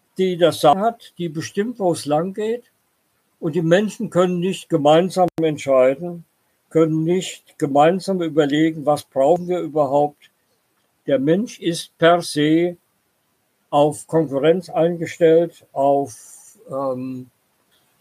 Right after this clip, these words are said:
ja, äh, letztendlich, äh, Ellenbogenprinzip und so weiter. Jetzt haben verschiedene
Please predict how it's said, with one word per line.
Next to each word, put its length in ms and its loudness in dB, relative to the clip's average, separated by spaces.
ja, 400 2
äh, 460 -8
letztendlich, 1080 -4
äh, 380 -4
Ellenbogenprinzip 1300 0
und 140 -16
so 180 -6
weiter. 320 -8
Jetzt 220 2
haben 560 2
verschiedene 1000 0